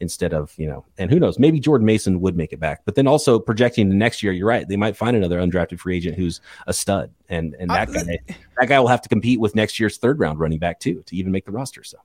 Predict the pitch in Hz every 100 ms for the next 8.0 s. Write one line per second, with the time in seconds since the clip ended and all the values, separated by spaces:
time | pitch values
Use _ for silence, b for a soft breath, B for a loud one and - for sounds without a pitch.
0 | _ 220 262 359 311 190 202 214 220 196
1 | 220 285 302 214 220 190 160 165 170 160
2 | 175 165 143 135 131 123 - 147 214 196
3 | 185 165 170 170 170 175 160 156 147 156
4 | 151 _ - 185 175 170 - 214 285 320
5 | - 247 262 220 - 214 196 208 240 233
6 | 175 180 214 175 196 185 185 233 202 -
7 | - _ _ _ _ 185 202 202 -